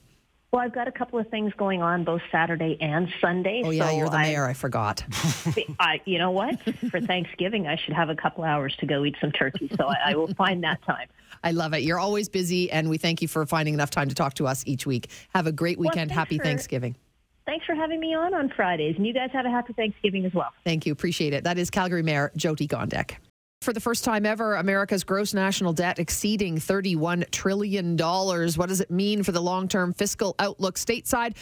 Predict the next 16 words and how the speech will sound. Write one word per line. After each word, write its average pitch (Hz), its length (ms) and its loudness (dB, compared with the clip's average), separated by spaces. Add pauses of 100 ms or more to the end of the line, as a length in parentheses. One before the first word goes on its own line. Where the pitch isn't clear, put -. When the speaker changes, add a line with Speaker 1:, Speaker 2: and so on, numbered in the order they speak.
(140)
Speaker 2:
To 190 80 -4
talk 214 180 2
about 196 180 0
this 262 240 -2
and - 180 2
all 214 240 2
things 214 360 0
American 190 440 2
politics, 185 540 0 (260)
we 180 120 4
are 160 60 2
breaking 175 320 0
down 170 180 4
the 165 60 4
news 220 420 2
with 302 260 0